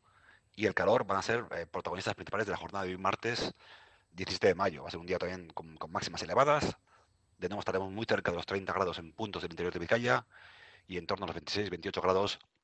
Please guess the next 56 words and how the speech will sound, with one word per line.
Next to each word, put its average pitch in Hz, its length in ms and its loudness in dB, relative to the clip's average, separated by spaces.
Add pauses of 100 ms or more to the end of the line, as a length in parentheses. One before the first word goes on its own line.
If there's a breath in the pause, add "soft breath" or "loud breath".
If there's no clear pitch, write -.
(180)
en 90 160 0
zonas 104 200 0
de - 60 2
costa. - 340 -4 (320)
En 98 80 -2
cuanto 95 220 2
a - 20 2
la 90 40 2
evolución 90 200 -6
de 104 80 0
próximos 117 260 2
días, 135 380 6 (460 soft breath)
pues, 107 220 0
eh, 95 60 0
notaremos 101 380 0
como 101 380 0
mañana 101 220 0
miércoles 101 200 -2
será 95 120 0
una 98 100 0
jornada 95 240 0
también 98 160 -4
muy 113 100 -2
parecida 98 320 0
a 98 40 4
la 101 60 2
de 117 60 2
hoy. 160 260 2 (440 loud breath)
Incluso 104 380 -2
subirán 107 300 2
aún 110 220 0
más 113 400 -2 (560 loud breath)
las 90 220 -2
temperaturas. 98 480 0
Tenemos 87 260 -6
el 87 120 -4
viento 95 240 -4
del 92 120 0
sur 113 200 -2
que - 80 -4
va 87 80 -4
a - 20 -2
ayudar 90 220 -2
a - 20 -6
que, 80 260 -8 (520 loud breath)
eh, 82 100 -12
se 90 120 -4
disparen 95 340 -2
aún 95 180 -8
más 98 160 -2
las 85 100 -6
temperaturas. 98 360 -4
Llegarán 92 260 -4
a, 87 120 -4
a - 140 -6
máximas 92 460 -4